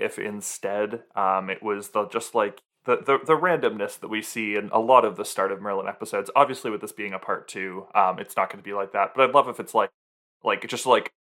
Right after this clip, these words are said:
hours later, Merlin just by himself after being left for dead, just, like, wakes up.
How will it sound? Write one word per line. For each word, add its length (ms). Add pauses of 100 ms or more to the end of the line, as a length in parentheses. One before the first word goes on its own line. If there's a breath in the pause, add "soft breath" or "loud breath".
hours 520
later, 500
Merlin 320
just 160
by 200
himself 580
after 200
being 240
left 220
for 140
dead, 300 (380)
just, 160
like, 240
wakes 340
up. 300